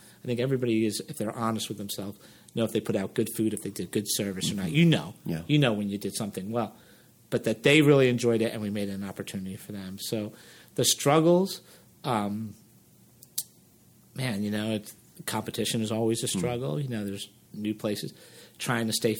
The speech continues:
Speaker 1: faithful to the things that are important to you and not get distracted from your core things. Um,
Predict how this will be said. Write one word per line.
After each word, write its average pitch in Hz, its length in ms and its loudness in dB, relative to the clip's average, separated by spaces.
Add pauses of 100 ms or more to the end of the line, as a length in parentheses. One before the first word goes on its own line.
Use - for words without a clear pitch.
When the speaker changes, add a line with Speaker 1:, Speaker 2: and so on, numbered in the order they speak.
Speaker 1:
faithful 117 380 0
to 120 140 -2
the 107 80 -2
things 107 320 -4
that 104 120 -2
are 101 60 -4
important 98 460 -6
to 120 80 -2
you 131 80 -2
and 107 120 -4
not 98 220 -8 (200)
get - 160 -8
distracted - 600 -6
from 92 240 -8
your 101 240 -10
core 104 320 -8
things. 120 480 -6 (720)
Um, 98 500 -18